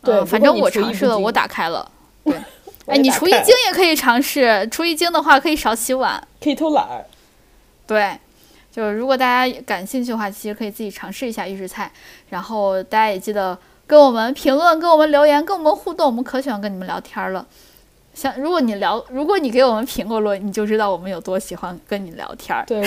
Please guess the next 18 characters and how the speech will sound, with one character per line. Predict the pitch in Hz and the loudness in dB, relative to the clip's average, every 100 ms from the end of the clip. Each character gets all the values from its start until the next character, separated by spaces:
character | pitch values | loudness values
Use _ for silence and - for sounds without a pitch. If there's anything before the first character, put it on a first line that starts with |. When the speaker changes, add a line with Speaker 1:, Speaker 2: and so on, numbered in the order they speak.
| 208 | -2
Speaker 1:
们 | 233 | -2
追 | - 294 | 4 6
着 | 285 294 | 8 6
回 | 240 196 | 4 0
复 | 202 247 208 | -2 -4 -2
我 | |
们 | 185 | -4
的 | 190 | -6
用-， | 208 196 - | -6 -6 -6
<laughs> | |
那 | 226 | -4
个 | 208 | -4
听-， | 202 220 226 247 | -4 -6 -8 -14
听 | - 247 226 | -8 -6 -2
众。 | 240 254 285 - 427 587 311 302 302 - - _ _ - | 2 4 4 4 6 8 8 6 2 -2 -16 _ _ -14
<laughs> | 311 311 302 370 370 466 - - 330 320 523 640 605 - - - | -10 -8 -2 -2 0 -4 -4 -12 -14 -2 2 2 0 -8 -16 -2
Speaker 2:
就， | 277 240 233 - _ - | 0 0 -6 -20 _ -8
呃， | 220 208 | -2 -2